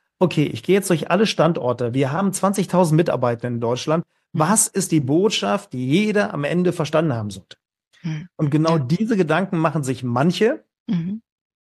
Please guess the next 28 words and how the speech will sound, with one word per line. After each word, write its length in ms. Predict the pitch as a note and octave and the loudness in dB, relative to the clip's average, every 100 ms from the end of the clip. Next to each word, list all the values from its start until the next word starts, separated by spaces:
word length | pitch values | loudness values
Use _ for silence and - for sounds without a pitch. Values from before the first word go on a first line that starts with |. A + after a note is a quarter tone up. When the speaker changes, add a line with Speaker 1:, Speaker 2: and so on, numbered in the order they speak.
| _ | _
Speaker 1:
in 180 | - E3+ | 0 0
Amerika 720 | F3 D3+ C#3+ D#3+ A3 G3+ G#3 | 2 2 2 2 0 0 0
noch 200 | G3 C#3 | 2 0
sehr 200 | B2+ C#3+ D3+ | 2 0 0
viel 180 | C#3+ | 0
mehr, 400 | C3 D3+ G#3+ D4 - _ | 2 2 0 -2 -10 _
Speaker 2:
Mhm. 240 | F3+ F#3+ G#3 | -2 0 2
Speaker 1:
in 60 | |
der 80 | D3 | 0
Politik, 600 | - C#3 C3+ A3 - - | 0 0 0 0 -4 -8
aber 200 | - C#3 D3+ | -2 0 0
auch 80 | C#3+ | 0
in 80 | |
den 100 | C#3 | -2
Organisationen. 800 | C3+ C3 C3 B2+ A#2+ - F3 B3 | 0 0 2 0 0 0 2 4
Da 80 | D#3+ | 2
überlegt 320 | C#3+ D3 D#3 | 4 2 0
man 80 | C#3 | -2
sich 100 | C3 | -2
genau, 400 | C#3 C3 E3 D3+ | 0 2 2 2
was 220 | C#3+ D#3 | 0 0
ist 260 | - D3+ - | -4 -4 0
das 280 | C3+ - - | -2 -2 -8
Messaging, 640 | C3+ D3+ D3+ D#3+ G#3 A#3 | 0 0 2 2 2 2
was 160 | C#3+ D3+ | 0 0
sind 140 | D#3 C3+ | 0 0
die 60 | |
Botschaften 640 | B2 C#3 D#3+ G3+ - G3 | 2 2 2 0 0 -2